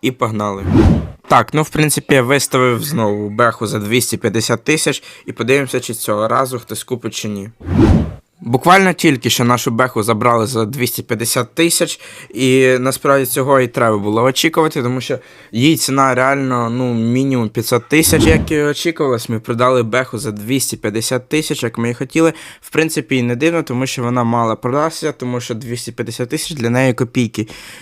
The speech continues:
І на цьому ми можемо зробити підсумки нашої третьої серії. І насправді, якщо в другій серії ми все просто просрали, можна так сказати,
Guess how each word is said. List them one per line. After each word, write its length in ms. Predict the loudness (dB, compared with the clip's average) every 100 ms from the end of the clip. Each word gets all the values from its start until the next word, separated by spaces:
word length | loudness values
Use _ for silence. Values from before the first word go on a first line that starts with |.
| -2
І 240 | 4 4
на 160 | 4 -2
цьому 240 | -2 0
ми 60 | 0
можемо 460 | 0 0 0 -2
зробити 560 | -2 -2 0 0 0 -4
підсумки 520 | -4 -4 -4 -6 -2
нашої 460 | 0 0 -2 -2 -4
третьої 500 | 2 0 0 -2 -2
серії. 540 | 0 2 4 4 2 -2 -20 -20 -16 -4
І 120 | 0
насправді, 460 | 0 0 0 2
якщо 260 | 0 0 -2
в 40 |
другій 300 | -2 0 0
серії 400 | -2 0 2 2
ми 140 | 0 -2
все 420 | -6 -2 0 0 -2
просто 680 | -6 -6 -6 -4 -2 -4 -6
просрали, 520 | -10 -8 -4 0 2 2
можна 260 | -2 -4
так 200 | -2 -2
сказати, 500 | -2 -2 -2 0 -2